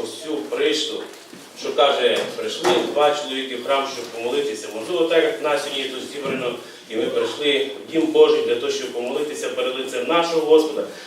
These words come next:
для того, щоб подякувати Його за всі чудні дивні діла, за всі благословення, за те все, що ми пережили в нашому житті. І як я прочитав, що каже, ось фарисей став молитись сам в собі так: "Боже, благодарю Тебя, что я не таков, как прочие люди",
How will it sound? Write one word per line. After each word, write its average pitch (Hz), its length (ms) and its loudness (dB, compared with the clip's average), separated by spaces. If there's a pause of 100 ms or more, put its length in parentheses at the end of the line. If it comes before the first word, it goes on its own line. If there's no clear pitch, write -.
(220)
для - 120 2
того, 165 120 6
щоб 156 260 4
подякувати 165 600 4
Його 151 540 4
за 127 80 0
всі 127 140 -4 (160)
чудні 160 220 4
дивні 147 340 0
діла, 139 320 2
за 165 80 0
всі 165 160 -4
благословення, 147 800 4
за 135 60 -4
те 175 120 -6
все, - 360 4
що 139 80 0
ми 139 60 -4
пережили 127 560 -2
в 117 60 -4
нашому 123 440 -2
житті. 113 400 -6 (440)
І - 80 0
як - 120 2
я 196 100 6
прочитав, - 500 4
що - 140 -2
каже, 139 400 4
ось 127 100 -4
фарисей 131 480 -2
став 160 400 6
молитись 143 420 -2 (340)
сам 139 500 4
в - 140 -8
собі 127 180 -2
так: - 420 2 (140)
"Боже, - 480 4 (340)
благодарю - 560 4
Тебя, 180 300 4
что 160 200 2
я 156 120 6
не 151 80 2
таков, 151 480 6
как - 220 0
прочие 143 500 4
люди", 160 420 0